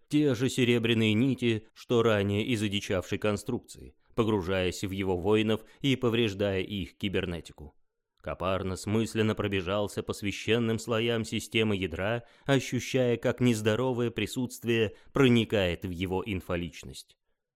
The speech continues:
Он воздвиг цикличные стены из защитных протоколов и охранных систем, сдерживая вредоносное влияние, пока искал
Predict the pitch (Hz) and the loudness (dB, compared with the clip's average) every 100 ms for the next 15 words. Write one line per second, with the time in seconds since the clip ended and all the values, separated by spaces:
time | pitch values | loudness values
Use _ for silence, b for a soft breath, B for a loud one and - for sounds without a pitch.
0 | _ _ 101 107 95 107 78 95 113 - | _ _ 0 0 2 0 0 -2 -2 -4
1 | 104 104 101 - 101 98 - 110 110 107 | -8 -2 -4 -2 -4 -4 -2 0 2 2
2 | 101 B - 135 113 117 110 - 110 113 | 0 B 0 2 2 2 0 -2 -4 -4
3 | - - 98 - 113 107 101 107 101 104 | -2 -4 -4 0 2 2 2 2 0 2
4 | 101 98 95 - 95 - 76 64 _ _ | 0 0 -2 -6 -10 -10 -12 -12 _ _
5 | _ - 101 87 101 90 87 98 101 104 | _ -8 -6 0 2 2 0 0 2 2
6 | 98 98 98 - 95 90 85 98 104 104 | 0 0 -2 -2 -4 -2 -2 0 0 0
7 | 101 b b 143 123 123 107 90 - 90 | -2 b b -4 -2 2 2 0 -2 -2
8 | 85 80 | -2 -6